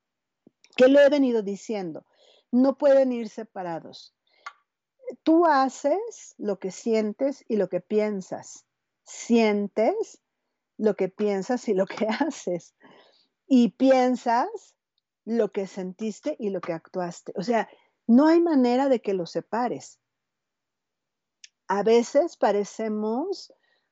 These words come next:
que vamos por la vida haciendo, haciendo, haciendo y cumpliendo tareas. Y pareciera que de repente cumplir con estas tareas es nuestro mayor objetivo de vida.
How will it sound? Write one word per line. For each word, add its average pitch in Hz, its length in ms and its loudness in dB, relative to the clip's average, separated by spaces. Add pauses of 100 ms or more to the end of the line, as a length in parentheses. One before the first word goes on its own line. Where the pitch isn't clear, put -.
(600)
que 208 280 0
vamos 226 340 -2
por 254 160 0
la 202 180 0
vida 214 300 -4
haciendo, 214 380 -4
haciendo, 208 320 -4
haciendo 202 520 -2 (260)
y 208 120 0
cumpliendo 220 500 0
tareas. 185 680 -4 (840)
Y 233 260 0
pareciera 240 800 2
que 208 380 -6 (380)
de 208 160 -2
repente 233 720 -2
cumplir 226 320 -6
con 240 160 -4
estas 240 260 -2
tareas 214 400 0
es 233 160 -6
nuestro 226 300 -4
mayor 202 320 0
objetivo 214 560 -2
de 180 140 -2
vida. 175 360 -2